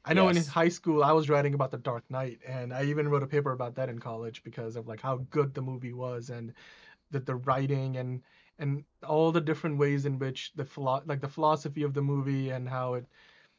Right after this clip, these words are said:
Speaker 1: it doesn't make political statements, but it ties into, like,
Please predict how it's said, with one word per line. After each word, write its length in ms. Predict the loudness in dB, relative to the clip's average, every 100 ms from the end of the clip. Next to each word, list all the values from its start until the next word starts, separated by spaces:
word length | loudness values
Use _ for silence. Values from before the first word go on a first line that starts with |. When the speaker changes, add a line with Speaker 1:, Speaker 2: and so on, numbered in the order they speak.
| _ -6
Speaker 1:
it 260 | -6 -2 0
doesn't 200 | 2 2
make 160 | 2
political 360 | 2 2 2 -2
statements, 480 | -2 -2 0 -2 0
but 160 | 4
it 140 | 4 2
ties 320 | 0 2 2
into, 320 | 0 0 -2
like, 240 | 0 -2